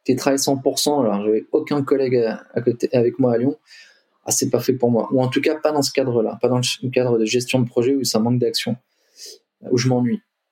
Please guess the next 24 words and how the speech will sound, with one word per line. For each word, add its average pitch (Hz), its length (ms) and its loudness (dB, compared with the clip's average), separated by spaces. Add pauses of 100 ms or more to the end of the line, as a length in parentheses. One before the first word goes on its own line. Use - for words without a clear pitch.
(160)
Euh, 113 420 2
donc, 120 340 0
je 113 140 2
rechange 135 640 0
pour 113 100 2
revenir 131 220 0
dans 120 60 2
la 117 60 0
fonction 120 340 -6
commerciale, 120 560 0
euh, 110 360 0
commerciale 113 380 0
export. 143 480 -4 (720)
Euh, 113 440 2 (600)
mais, 123 340 2
euh, 113 120 2
là, 151 80 0
ce - 100 -4
qui - 140 -2
m'ennuie, 131 200 2
c'est 120 140 -2
le 107 60 -2
produit, 131 380 -2
quoi. - 260 -4